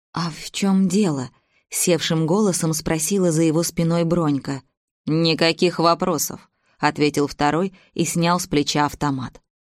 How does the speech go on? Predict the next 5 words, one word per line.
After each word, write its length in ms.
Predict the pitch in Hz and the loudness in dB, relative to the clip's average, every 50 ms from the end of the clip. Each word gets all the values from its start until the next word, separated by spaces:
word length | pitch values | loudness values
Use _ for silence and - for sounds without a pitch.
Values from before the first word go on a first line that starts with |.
| _ _ _ _ _ _ _ _ _ - | _ _ _ _ _ _ _ _ _ -2
В 140 | 175 170 185 | 0 0 2
этот 260 | 202 196 190 170 - | 2 0 0 0 0
момент 520 | 180 180 180 190 214 233 233 214 190 175 | 2 2 2 4 4 2 2 2 0 -2
Бронька 480 | 170 165 175 180 202 226 226 214 214 214 | -2 0 2 2 4 2 2 2 0 -2
поняла. 540 | 220 208 202 202 214 220 208 175 156 143 | 0 2 2 4 4 4 2 0 -2 -6